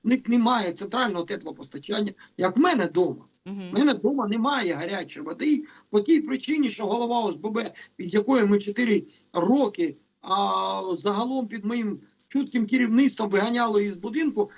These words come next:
Speaker 1: вона просто взяла, заливала кислоту, а, в труби гарячої води, вони згнили, і ми змушені поставити весь будинок у нас на бойлера. Тому що,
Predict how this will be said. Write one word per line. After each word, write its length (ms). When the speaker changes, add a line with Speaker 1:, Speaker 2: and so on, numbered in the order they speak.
Speaker 1:
вона 220
просто 420
взяла, 420
заливала 500
кислоту, 680
а, 300
в 160
труби 380
гарячої 420
води, 440
вони 260
згнили, 540
і 60
ми 160
змушені 600
поставити 680
весь 320
будинок 600
у 40
нас 280
на 220
бойлера. 760
Тому 200
що, 260